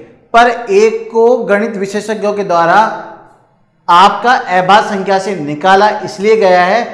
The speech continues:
क्योंकि यदि इसकी proper definition हम पढ़ते हैं तो देखो proper definition पर आप जाना कि proper definition अभाज्य संख्या क्या बोली है, ऐसी संख्याएं हैं जिसमें केवल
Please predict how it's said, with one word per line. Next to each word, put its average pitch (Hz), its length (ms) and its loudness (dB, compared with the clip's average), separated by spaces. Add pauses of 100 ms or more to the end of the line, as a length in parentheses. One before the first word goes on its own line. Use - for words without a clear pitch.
(200)
क्योंकि 226 320 0
यदि 269 240 2
इसकी 269 220 -6
proper 214 380 -2
definition 196 460 -8
हम 185 100 -10
पढ़ते 147 320 -8
हैं 123 140 -14 (300)
तो 214 60 -8
देखो 254 140 0
proper 202 380 0
definition 202 500 -6
पर 202 80 -4
आप 185 140 -4
जाना 160 220 -6 (720)
कि 233 100 -4 (240)
proper 185 340 2
definition 214 520 -6
अभाज्य 170 520 0
संख्या 202 320 -4
क्या 202 160 -6
बोली 180 280 -4
है, 208 80 -8 (520)
ऐसी 180 360 2
संख्याएं 220 520 -2
हैं 220 240 -4
जिसमें 208 460 -8
केवल 190 320 0